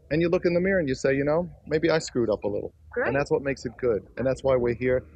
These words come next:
Speaker 1: and that's why we're starting to take the world over by storm, you know? We just finished America.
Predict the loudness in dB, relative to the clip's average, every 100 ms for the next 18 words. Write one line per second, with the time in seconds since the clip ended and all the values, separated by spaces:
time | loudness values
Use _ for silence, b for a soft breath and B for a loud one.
0 | -18 -8 -4 -4 0 2 2 0 -2 0
1 | 0 -2 -6 -4 -2 -2 0 0 2 0
2 | -2 -2 -4 -4 -4 -2 -2 -2 -4 -2
3 | -4 -8 -20 -10 -8 -4 -4 -4 -6 -6
4 | -4 -4 -2 0 -2 -2 -4